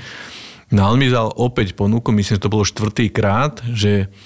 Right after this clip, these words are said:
aby som išiel s ním do biznisu, podnikať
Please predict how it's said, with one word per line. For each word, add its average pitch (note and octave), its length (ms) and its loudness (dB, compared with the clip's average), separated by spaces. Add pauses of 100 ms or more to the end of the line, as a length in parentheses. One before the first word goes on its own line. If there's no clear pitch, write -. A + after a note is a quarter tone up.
(540)
aby G2+ 240 2
som B2+ 240 0
išiel A#2+ 420 0
s - 180 -4
ním G#2+ 600 0 (400)
do G2+ 280 0
biznisu, G2 840 0 (160)
podnikať G#2 800 0